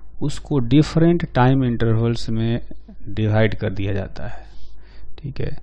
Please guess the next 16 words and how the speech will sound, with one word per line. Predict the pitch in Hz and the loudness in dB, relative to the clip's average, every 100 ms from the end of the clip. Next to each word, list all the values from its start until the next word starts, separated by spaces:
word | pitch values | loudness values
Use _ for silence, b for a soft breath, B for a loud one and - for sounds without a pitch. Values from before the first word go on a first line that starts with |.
| b b b - | b b b -2
Suppose | - - 127 123 | -2 2 4 6
ये | 123 120 | 6 8
है | 123 - - 120 | 6 2 -2 2
initial | 120 - 123 123 | 2 4 4 4
point | 107 101 101 | 4 2 2
ए | 104 139 - | 2 2 2
और | 110 107 | 2 4
ये | 110 110 | 4 4
है | 117 | 4
final | - 104 110 107 | 2 2 2 0
point | 104 127 131 | 2 2 2
B। | 104 202 - - - - - - - - b b b b - | 0 -2 0 -2 -2 -4 -4 -4 -4 -2 b b b b 0
तो | 139 | 0
जो | 151 - | 2 6
particle | 131 127 - 185 170 | 8 8 6 4 6
है | 104 101 | 6 6